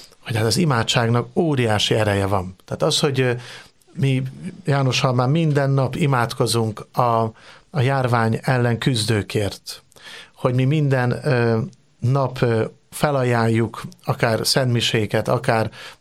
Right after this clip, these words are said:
ö, zsolozsma imádságainkat azokért a szenvedőkért, akiket a koronavírus járvány, ö, negatívan érint. Nem csak a betegeket, hanem akik bezárták az üzleteiket, akik most tényleg a létminimum szélére kerültek, és így tovább.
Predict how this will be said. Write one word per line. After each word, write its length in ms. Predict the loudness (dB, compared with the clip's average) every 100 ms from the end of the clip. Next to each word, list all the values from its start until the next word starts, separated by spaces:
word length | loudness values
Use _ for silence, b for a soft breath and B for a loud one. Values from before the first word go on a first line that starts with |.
| -4
ö, 180 | 0 0 0
zsolozsma 500 | 0 0 0 0 0
imádságainkat 1000 | 2 2 0 2 0 2 0 0 -2 -2 -4
azokért 460 | 0 0 0 0
a 60 | 0
szenvedőkért, 800 | 2 2 2 2 0 0 -2 0
akiket 420 | -2 -2 -2 -2
a 100 | -2
koronavírus 800 | 0 0 2 2 2 2 0 -2 B B B B
járvány, 580 | -2 0 2 2 0 0 B B B
ö, 260 | -2 0 2 -2 -4 -10 -10 -2
negatívan 640 | 0 2 0 2 2 2
érint. 320 | 2 2 2
Nem 120 | 0 0
csak 220 | 0 0
a 100 | -2
betegeket, 640 | 0 0 0 0 -2 -4
hanem 180 | -4 -4
akik 180 | -4 -2
bezárták 520 | 0 0 0 0 0
az 100 | 0
üzleteiket, 720 | 0 0 0 0 0 -2 -2
akik 260 | -4 -4
most 200 | -2 -2
tényleg 280 | 0 0 0
a 160 | -2 -4 B B B
létminimum 640 | 0 0 0 0 2 0
szélére 500 | 0 0 2 2 0
kerültek, 500 | 0 0 0 0 -2
és 140 | -2 -2
így 80 | -2
tovább. 400 | 0 0 -2